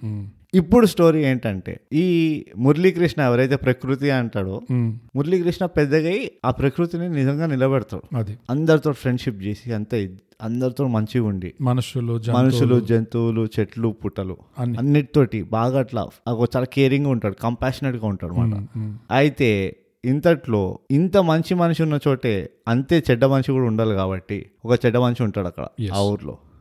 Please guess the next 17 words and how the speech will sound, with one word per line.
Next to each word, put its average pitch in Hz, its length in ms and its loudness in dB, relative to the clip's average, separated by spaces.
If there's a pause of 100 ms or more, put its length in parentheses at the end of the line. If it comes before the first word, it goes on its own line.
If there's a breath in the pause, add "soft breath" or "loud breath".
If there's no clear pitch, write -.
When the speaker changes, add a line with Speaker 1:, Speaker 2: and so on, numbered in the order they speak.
(180)
Speaker 2:
ఇప్పుడు 120 180 2
ఈ 127 40 6
మంచి 131 300 2
మనిషికి 160 460 0
ఆ 151 60 6
చెడ్డ 131 260 2
మనిషికి 135 500 0
కొట్లాటలు 107 420 0
అవుతున్నాయి. 110 640 -4
ఈ 220 60 6
మధ్యలో 190 680 6 (100)
స్టోరీ 160 420 6
స్టార్ట్ 147 400 4
అవుతుంది 156 560 -2 (160)
మెయిన్ 135 400 4
విలన్ 135 320 2
తోటి. 120 340 -2